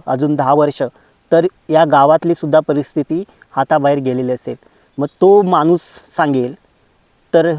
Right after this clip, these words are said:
ते गावाने ऐकायचं, तो जसं सांगेल तसं गावाने करायचं.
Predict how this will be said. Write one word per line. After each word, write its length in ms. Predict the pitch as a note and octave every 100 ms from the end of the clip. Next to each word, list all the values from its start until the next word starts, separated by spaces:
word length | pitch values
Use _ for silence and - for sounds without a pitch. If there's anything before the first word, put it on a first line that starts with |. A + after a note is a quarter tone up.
| D#3 - -
ते 100 | F#3+
गावाने 380 | F#3+ D#3+ D#3 D#3+
ऐकायचं, 520 | D3 - B2+ - B2+ B2+ _ _ _
तो 140 | - F#3
जसं 260 | F3+ D#3+ F#3
सांगेल 380 | F3 D#3+ D#3+ D3+
तसं 240 | D3+ - D#3
गावाने 340 | C#3+ C#3 D#3
करायचं. 480 | E3 C#3 B2+ A#2+